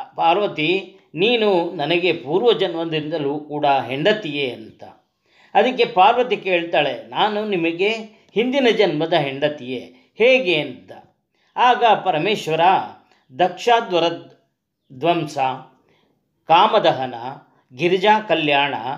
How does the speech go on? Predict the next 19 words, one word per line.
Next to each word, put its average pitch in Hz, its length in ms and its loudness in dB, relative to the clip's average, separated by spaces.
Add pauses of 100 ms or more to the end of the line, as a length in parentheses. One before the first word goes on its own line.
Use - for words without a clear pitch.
(340)
ಈ 240 120 -4
ಕಥೆಗಳನ್ನು 185 880 0
ಹೇಳ್ತಾನೆ. 131 760 -10 (760)
ಈ 262 160 4
ಕಥೆಗಳನ್ನು 214 720 2
ಕೇಳಿದಂತಹ 175 880 0
ಪಾರ್ವತಿ, 170 800 0 (220)
"ಇಷ್ಟೇನೆ, 170 920 -2 (220)
ಈ 226 160 -6
ಕಥೆಯನ್ನು 202 720 2
ಹೊಸದಾಗಿ 185 560 2
ಹೇಳುವುದು 151 520 -4
ಏನಿದೆ? 143 880 -8 (280)
ನನಗೆ 202 340 4
ಇದು 175 240 2
ಮುಂಚೆಯೇ 175 680 0
ಗೊತ್ತಿತ್ತು" 143 960 -8 (200)
ಅಂತ 202 240 -2
ಅವಳು 165 800 2